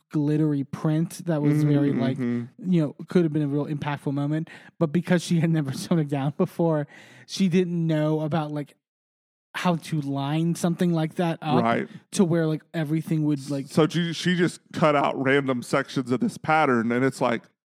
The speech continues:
Speaker 2: "Girl, that's, that's, like, a very graphic pattern on this fabric. You've gotta line up the seams. You've gotta, you can't just do a pattern, uh, a patterned fabric all willy-nilly like that."
Speaker 1: Yeah.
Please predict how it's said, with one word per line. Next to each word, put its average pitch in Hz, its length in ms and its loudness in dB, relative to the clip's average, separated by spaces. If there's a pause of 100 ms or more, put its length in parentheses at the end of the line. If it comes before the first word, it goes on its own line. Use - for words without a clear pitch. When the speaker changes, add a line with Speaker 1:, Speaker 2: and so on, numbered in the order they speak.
(120)
Speaker 2:
"Girl, 160 600 4 (480)
that's, 160 540 0
that's, 143 220 2
like, 156 140 2
a 127 60 -2
very 123 240 2
graphic 123 540 -2 (560)
pattern 151 400 2
on 117 160 0
this 117 140 -4
fabric. 160 520 0
You've 139 160 -10
gotta 127 200 2
line 127 320 -2
up 120 200 -4
the 131 80 -6
seams. 147 580 -4
You've 123 140 -8
gotta, 131 260 0
you 156 420 -4 (120)
can't 151 320 -4
just 143 220 -2
do 139 180 4
a 120 40 2 (220)
pattern, 139 440 0
uh, 127 360 2 (380)
a 131 80 -2
patterned 156 420 0
fabric 143 500 2
all 131 200 4
willy-nilly 135 540 2
like - 240 -6
that." 170 200 -2
Speaker 1:
Yeah. 143 200 0